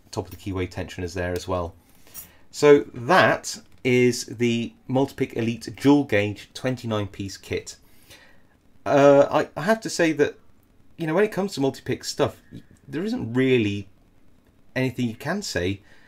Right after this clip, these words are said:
other than what you see is what you get. You get a high quality kit with an excellent warranty made out of the best materials, um,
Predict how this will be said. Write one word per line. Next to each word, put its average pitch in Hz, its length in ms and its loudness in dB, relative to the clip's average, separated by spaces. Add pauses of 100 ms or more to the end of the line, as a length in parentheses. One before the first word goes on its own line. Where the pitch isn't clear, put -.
(160)
other 127 260 -2
than 127 300 -2 (280)
what 135 220 0
you 131 180 -10 (120)
see 127 220 -4
is 123 140 -8
what 131 140 -4
you 120 100 -8
get. 156 360 -6
You 110 120 -8
get 123 260 -6
a - 60 -6
high 127 320 -2
quality 117 600 -4
kit - 300 -6
with 107 140 -4
an 107 160 -6
excellent 110 420 -6
warranty 101 380 -4
made 104 220 -2
out 101 200 -4
of 101 80 -10
the 98 60 -8
best 123 240 -6
materials, 98 680 -2 (520)
um, 110 280 0